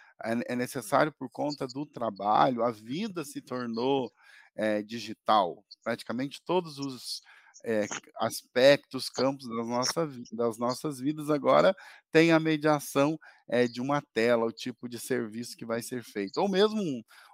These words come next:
um, <laughs> um serviço que não demanda a tela necessariamente, o aplicativo, mas ele precisa ser registrado também, né, às vezes por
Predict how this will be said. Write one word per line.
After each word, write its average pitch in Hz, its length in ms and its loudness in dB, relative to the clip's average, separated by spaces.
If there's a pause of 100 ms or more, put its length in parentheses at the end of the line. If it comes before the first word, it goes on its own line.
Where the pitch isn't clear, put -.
um, 104 580 -6 (200)
<laughs> - 180 -4
um 160 100 4
serviço 156 560 4
que 156 80 0
não 165 240 4
demanda 156 500 2
a 127 40 2 (140)
tela 143 360 6
necessariamente, 127 1120 0
o - 20 -4
aplicativo, 127 560 -6 (360)
mas 165 200 6
ele 165 140 2
precisa 156 480 -6
ser 170 280 0 (280)
registrado 139 1200 4
também, 107 520 -6
né, 107 140 -2
às 101 100 -8
vezes 123 200 -4
por 107 200 -14